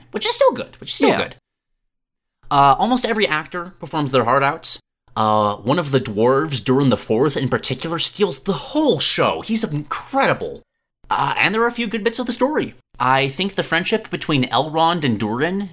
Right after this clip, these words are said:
Speaker 1: is incredibly solid. It's building around a conflict where Elrond, being an immortal elf, doesn't realizing, doesn't realize that disappearing out of his mortal friend's life for decades would offend him, and it requires him to rebuild that friendship. It's a solid groundwork and an interesting conflict that exists between an immortal and an immortal.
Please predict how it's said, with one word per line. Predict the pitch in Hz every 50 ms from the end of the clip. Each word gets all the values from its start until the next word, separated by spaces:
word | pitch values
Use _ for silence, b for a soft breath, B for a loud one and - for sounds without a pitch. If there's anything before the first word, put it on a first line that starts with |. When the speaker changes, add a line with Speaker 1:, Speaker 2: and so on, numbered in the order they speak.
| 139 -
Speaker 1:
is | 135 123 131
incredibly | 120 - 135 135 139 127 113
solid. | - - 117 98 107 120 147 175 180 147 147 123
It's | - -
building | - - 147 151 151 147
around | 135 135 131 120
a | -
conflict | - - 123 131 131 - 156 143 -
where | 120 117 113
Elrond, | 113 113 120 127 123 123 120 120 117 113 107 -
being | 113 113 113
an | 113 107
immortal | 107 104 101 101 110 117 113 110 101 -
elf, | 95 98 110 120 - - - - -
doesn't | 117 110 135 127 120
realizing, | 113 113 117 117 117 113 117 113 123 120 113 123 - _ _ _ _ _ _ _
doesn't | - 139 139 147 131
realize | 139 135 131 127 123 120 113
that | 123 113
disappearing | - - 131 123 - - - 113 113 110
out | 101 101
of | 104 101
his | 98 107
mortal | 110 98 104 117 120 107
friend's | - - 113 104 98 -
life | 90 85 85 98 110 110 -
for | - - 98
decades | 90 - 101 - - 123 127 131
would | 110 110 98
offend | - - 95 101 117 143
him, | 180 196 226 247 254 - _ _ _ _ _ _ _ _ _ - -
and | 113 113 110
it | 117 117 123
requires | 120 - 127 120 131 131 135
him | 143 131
to | 117
rebuild | 120 123 113 131 131 139
that | 160 151 -
friendship. | - 226 262 240 226 - 80 69 - -
It's | 117 - -
a | 123 113 - - -
solid | - - 117 117 156 160
groundwork | - 127 107 98 95 98 127 175 - - 127
and | 110 101 95
an | 95 90 92
interesting | - 101 104 - 147 139 - 151 143 147
conflict | 147 - 151 147 - - 131 131 131 -
that | 135 131
exists | 123 104 98 - 127 127 -
between | - 131 - 131 123
an | 131 135
immortal | 120 104 92 98 104 127 135 -
and | - 110 117
an | 131
immortal. | 160 190 233 262 233 120 -